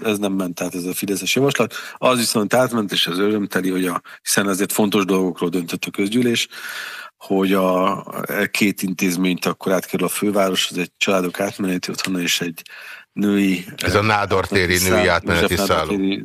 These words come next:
Speaker 1: női átmeneti szálló, és ezek akkor a fö-, ö, biztonságban helyeztük ezzel őket, tehát a főváros tudja működtetni, ezzel levegőt kap a Magyar Evangélium Testvérközösség és az Oltalom is, ugye ez nagyjából azért egy, ö,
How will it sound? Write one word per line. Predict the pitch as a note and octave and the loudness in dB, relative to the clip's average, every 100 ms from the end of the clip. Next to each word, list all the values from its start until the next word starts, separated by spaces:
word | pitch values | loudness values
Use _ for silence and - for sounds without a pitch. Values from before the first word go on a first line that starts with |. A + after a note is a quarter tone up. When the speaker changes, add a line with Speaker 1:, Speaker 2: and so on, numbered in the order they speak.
| A2 | -8
Speaker 1:
női | - G#2+ A#2+ B2 | -6 -2 2 2
átmeneti | A2 - G2+ G2+ | 0 -4 -4 -2
szálló, | - G2+ G2 | 0 0 2
és | F#2 - | 2 0
ezek | F#2+ F2+ - | 0 -2 -2
akkor | E2+ - F#2+ | -8 -4 -2
a | F2+ E2+ - - - - | -2 -6 -12 -14 -16 -10
fö-, | - G#2+ | -2 -2
ö, | - G#2 G2 | 0 0 2
biztonságban | F#2+ G#2 - F#2 G2+ F2+ F2+ | 2 0 0 0 0 0 0
helyeztük | F#2 E2+ - - - | 0 0 -4 -6 -4
ezzel | F#2 F2+ | -2 0
őket, | F2+ F2+ - F2 | 0 -2 -6 -8
tehát | - | -8
a | - | -8
főváros | - F#2 F2+ F2 | -4 -2 -2 -4
tudja | - F2 | -6 -4
működtetni, | F#2 G2+ - F#2+ F#2 E2+ F#2 F2+ - - - | -2 -2 -2 -2 -2 -2 -4 -6 -10 -14 -2
ezzel | G2 G2 G2 | 0 2 4
levegőt | G2 F#2+ F#2+ F#2+ - | 4 2 2 0 0
kap | F#2 - | -4 -2
a | F2 F2 F2 - - - - - - | 0 0 -4 -12 -20 -18 -16 -16 -12
Magyar | - G#2+ G2+ | 0 2 4
Evangélium | G#2 G#2+ G#2+ G#2 G2+ G#2 - - | 4 2 2 2 2 0 -6 -6
Testvérközösség | - A2+ - A2 A#2 G#2 G2+ - G2 | 0 2 2 2 2 2 2 2 2
és | F#2 | 0
az | G2 | 2
Oltalom | G2+ A2 G#2 G#2+ G2+ | 4 2 2 0 2
is, | G2 F#2 | 2 0
ugye | F2 F2+ | -2 -4
ez | F2 | -4
nagyjából | - F#2+ G2+ F#2+ | -2 0 2 2
azért | F#2 F2+ | 0 2
egy, | G2+ G2 - - | 2 2 -2 0
ö, | G#2 F#2+ | 2 2